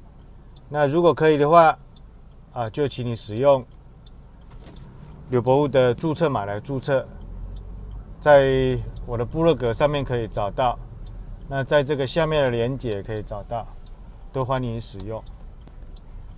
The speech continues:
那今天要谈的题目是这样子的，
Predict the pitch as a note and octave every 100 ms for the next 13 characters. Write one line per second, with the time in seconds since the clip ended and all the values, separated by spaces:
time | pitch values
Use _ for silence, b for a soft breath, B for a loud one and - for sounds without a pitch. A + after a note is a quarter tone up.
0 | - - C#3+ F3+ F#3 F#3+ F3+ C#3+ C3+ C#3
1 | C3+ C#3 D3 E3+ C#3 D3+ D#3 D3+ C3 A2
2 | G#2 G2+